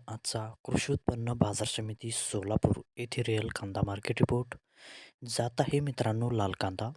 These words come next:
आवक आहे मित्रांनो आजची येथे पंचवीस हजार पाचशे पंचेचाळीस क्विंटलची. कमीत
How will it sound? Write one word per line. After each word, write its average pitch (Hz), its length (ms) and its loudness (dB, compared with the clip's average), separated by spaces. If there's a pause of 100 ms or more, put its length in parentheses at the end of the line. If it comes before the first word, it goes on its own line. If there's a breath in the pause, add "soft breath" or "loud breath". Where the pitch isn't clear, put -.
(560 soft breath)
आवक 120 320 0
आहे 120 180 0
मित्रांनो 117 600 2
आजची 113 280 0
येथे 110 260 0 (320)
पंचवीस 117 400 -2
हजार 113 320 6
पाचशे 104 440 -2 (140)
पंचेचाळीस 110 540 -2
क्विंटलची. 104 580 -4 (760)
कमीत 120 200 0